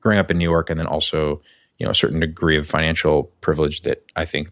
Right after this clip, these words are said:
makes that experience so much more, uh, the possibilities so much more at your fingertips, is that, like, growing up, one of the best magic stores in the country was, like, a couple blocks from where I grew up,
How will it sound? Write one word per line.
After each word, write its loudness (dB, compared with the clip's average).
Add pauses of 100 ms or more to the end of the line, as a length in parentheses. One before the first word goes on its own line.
(120)
makes 2
that 2
experience -2
so 0
much -4
more, -2 (600)
uh, -2
the -4
possibilities 2 (220)
so 0
much 0
more 0
at -8
your -6
fingertips, -2
is -4
that, -2
like, -2
growing 2
up, 0 (380)
one 2
of 2
the 4
best 0
magic 0
stores 0
in -6
the -6
country -4
was, -2
like, -6
a -12
couple -2
blocks 0
from -10
where -4
I -6
grew -4
up, -6